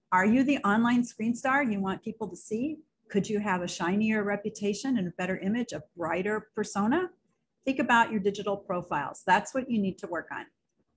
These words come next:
The next part is direct. How do you talk to people? What kinds of conversations do you want to have and where? Plan your communications out ahead of time around how do you want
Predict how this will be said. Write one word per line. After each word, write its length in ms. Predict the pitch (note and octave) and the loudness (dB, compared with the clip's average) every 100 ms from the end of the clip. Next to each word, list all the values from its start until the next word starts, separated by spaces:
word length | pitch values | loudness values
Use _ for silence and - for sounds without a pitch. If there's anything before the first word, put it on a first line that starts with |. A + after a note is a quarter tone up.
| - | -2
The 80 | B3 | 2
next 320 | E4 - - | 2 0 -2
part 300 | G3+ F3+ - | 0 0 -2
is 140 | G#3 - | -4 -4
direct. 500 | F#3 F3 - - - _ _ _ _ _ _ _ _ _ _ | -2 -2 -2 -12 -20 _ _ _ _ _ _ _ _ _ _
How 120 | F4 A4 | 2 6
do 60 | |
you 140 | F#4 - | 6 4
talk 280 | B3+ - | 2 0
to 80 | - | -4
people? 500 | - F3+ - B2 - - | -12 -10 -8 -8 -8 -6
What 180 | C#4 | -2
kinds 180 | F#4+ F#4+ | 0 0
of 80 | F4 | 2
conversations 680 | D4+ C#4+ C#4 - E4 D4+ - | 2 2 0 0 2 2 -2
do 100 | A3 | -2
you 80 | G3+ | 0
want 160 | G3+ | 2
to 80 | A3 | 2
have 220 | G3+ F#3+ | 2 0
and 120 | A3+ A#3+ | -2 0
where? 380 | D#4 A#3 - - _ _ _ _ - | 0 0 -4 -12 _ _ _ _ 2
Plan 260 | D4+ F#4 | 4 4
your 80 | F4 | 2
communications 720 | F4 D4+ D4+ C#4+ B3 A#3+ G#3+ | 4 4 4 4 0 0 -2
out 140 | F#3+ G3+ | -2 -2
ahead 260 | - F#4+ | -2 -2
of 120 | F4 | 0
time 320 | A3 F#3 F#3 - | 0 -2 -2 -2
around 300 | G3 G3+ G#3+ | 0 0 0
how 180 | A#3 C4 | 0 2
do 60 | |
you 100 | C#4 | 2
want 260 | B3 G#3+ | 2 0